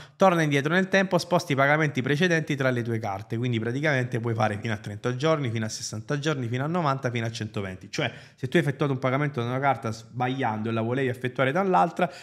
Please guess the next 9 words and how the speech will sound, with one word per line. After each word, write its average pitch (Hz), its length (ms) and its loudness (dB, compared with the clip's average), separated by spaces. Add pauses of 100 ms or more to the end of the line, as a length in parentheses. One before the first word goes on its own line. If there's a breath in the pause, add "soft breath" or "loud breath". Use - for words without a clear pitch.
(140 loud breath)
puoi 180 280 6
naturalmente 151 640 0
cambiare 160 460 6
il 175 100 -2
tutto 147 280 0
e 156 100 -2
quindi, 127 560 -4
mm, 123 420 -6
spostare 120 720 0